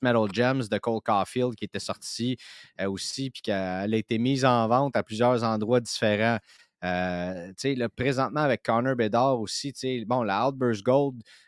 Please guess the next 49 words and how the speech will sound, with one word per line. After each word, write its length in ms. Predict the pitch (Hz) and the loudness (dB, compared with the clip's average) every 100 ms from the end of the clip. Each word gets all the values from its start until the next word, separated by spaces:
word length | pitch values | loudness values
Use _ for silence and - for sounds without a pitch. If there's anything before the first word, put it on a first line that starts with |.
| _ | _
euh, 360 | 95 95 95 101 - | -2 0 -2 -6 -10
il 100 | 110 | -6
y 40 | 104 | -6
a 40 | |
ce, 140 | - | -2
il 140 | 110 101 | -4 -2
y 60 | |
a, 60 | 101 | -4
il 80 | 95 | -4
y 80 | 95 | -6
a 60 | |
cette 180 | - 101 | -6 -4
fameuse, 560 | 117 110 123 135 120 110 | 0 0 0 0 0 2
euh, 240 | 101 98 | 2 2
mise 260 | 110 120 117 | 0 0 0
à 100 | 107 | 0
prix 240 | 117 135 | -2 0
de 60 | 113 | 2
un 140 | 110 | 2
million 420 | 120 110 117 127 | 2 2 4 4
U 160 | 113 117 | 4 4
S 180 | 139 - | 2 0
qui 100 | 110 | -6
a 40 | |
été 160 | 101 104 | -4 -4
mise 240 | 120 113 | -2 -2
dessus. 480 | 101 95 - - 147 - - _ - | -2 -4 -6 -6 -8 -10 -20 _ -8
Euh, 120 | 90 | -8
mais 120 | 85 92 | -6 -6
tu 80 | |
sais, 80 | 160 | -2
les 320 | 127 104 104 | 0 0 0
autres 180 | 143 143 | 0 -2
cartes, 260 | - 143 143 | -4 -6 -6
faut, 180 | - - | -12 -12
faut 180 | - 110 | -8 -8
faire 300 | - 165 147 | -4 -2 -2
attention 840 | 107 104 98 - 117 127 147 139 - _ _ | -2 -2 -2 -2 -2 0 -2 -4 -12 _ _
dans 120 | 104 | -2
le 140 | 101 101 | -2 -4
processus 1000 | 120 131 147 - 104 - 143 147 - - | -2 0 2 2 0 0 -2 -2 -4 -2
de 100 | 101 | -2
vente 380 | 98 120 143 - | 0 0 -2 -4
et 120 | 92 | -12
d'achat 480 | 87 123 110 - 143 | 0 0 0 -2 -4
quand 160 | - 90 | -4 -4
on 200 | 92 95 | -4 -2
achète 300 | 98 98 135 | -2 -2 -2
des, 180 | 107 | -2